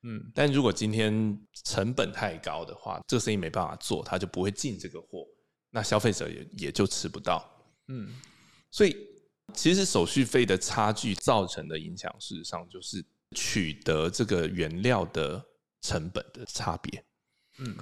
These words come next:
Speaker 2: 就是说我今天，呃，是一个老买家，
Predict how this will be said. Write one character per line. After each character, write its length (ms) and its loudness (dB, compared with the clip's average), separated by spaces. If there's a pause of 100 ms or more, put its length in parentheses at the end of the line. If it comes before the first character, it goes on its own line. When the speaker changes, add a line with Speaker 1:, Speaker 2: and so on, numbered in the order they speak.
(140)
Speaker 2:
就 140 4
是 20 2
说 160 8 (300)
我 140 4
今 240 4
天， 360 2 (840)
呃， 260 0
是 200 0
一 140 6
个 720 2
老 200 2
买 280 -4
家， 420 -4